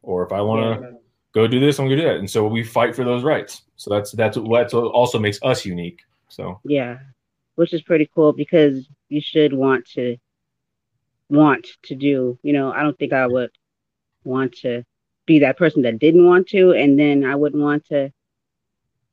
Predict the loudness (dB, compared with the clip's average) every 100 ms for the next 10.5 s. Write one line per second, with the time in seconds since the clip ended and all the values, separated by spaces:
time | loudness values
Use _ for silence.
0 | _ _ _ _ -4 -2 2 2 2 -2
1 | 0 2 4 2 0 0 0 0 -4 -4
2 | _ -6 -4 -2 -4 -4 -4 -6 -4 -4
3 | -4 -10 -2 0 2 2 0 -6 -6 -12
4 | -10 -6 0 2 2 0 0 2 0 -2
5 | 0 0 0 -2 -2 -2 -8 -10 -12 -8
6 | -6 -6 -6 -6 -4 -4 -8 _ _ _
7 | _ -8 -4 -4 -8 -14 _ _ -20 _
8 | _ _ -8 -6 -6 -4 -2 0 2 2
9 | 2 -2 -6 _ _ _ _ _ _ _
10 | _ -4 -2 -2